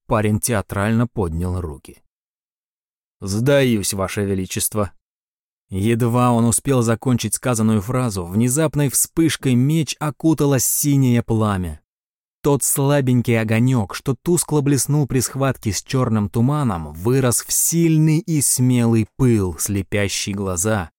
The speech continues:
обжигающий теплом и освещающий погрузившийся в ночь разрушенный зал. "Что ты сделал?" Норт успел отойти от меча, иначе бы пламя перекинулось на него.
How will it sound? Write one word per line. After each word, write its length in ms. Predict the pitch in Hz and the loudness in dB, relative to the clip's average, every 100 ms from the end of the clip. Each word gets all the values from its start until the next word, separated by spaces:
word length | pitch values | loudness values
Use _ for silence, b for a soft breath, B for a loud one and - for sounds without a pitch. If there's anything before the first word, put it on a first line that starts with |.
| _ | _
обжигающий 800 | 127 123 131 131 135 127 - 123 | -4 0 0 2 2 0 0 -2
теплом 460 | - 117 139 143 - | -2 -2 0 0 0
и 120 | 147 | 0
освещающий 960 | 139 - 135 113 - 139 135 123 - | 0 0 -2 -4 -2 0 0 0 -2
погрузившийся 880 | 131 127 117 113 107 113 - 104 107 | -2 -2 0 0 0 -2 -2 -2 -2
в 60 | 95 | 0
ночь 320 | 98 120 - | 0 0 0
разрушенный 720 | 120 113 104 98 - 95 92 | 0 0 0 -2 -2 -2 -2
зал. 500 | 87 92 78 73 _ _ _ _ _ _ | -4 -6 -6 -10 _ _ _ _ _ _
"Что 400 | - - - 139 | -8 -6 0 0
ты 140 | 139 | 2
сделал?" 560 | 151 147 214 208 107 87 _ _ _ _ _ | 0 2 2 2 0 -6 _ _ _ _ _
Норт 320 | 104 107 113 | -2 2 2
успел 280 | 117 - 123 | 0 0 0
отойти 300 | 120 117 117 | 2 2 2
от 120 | 113 | 0
меча, 380 | 117 117 - 131 - | 2 0 0 -2 0
иначе 440 | 135 135 123 123 | 2 2 2 0
бы 100 | 117 | -2
пламя 420 | - 127 131 135 | 0 0 2 2
перекинулось 640 | 127 139 120 117 104 101 - | 0 -2 0 0 0 0 0
на 60 | |
него. 360 | 101 98 85 | 0 0 -4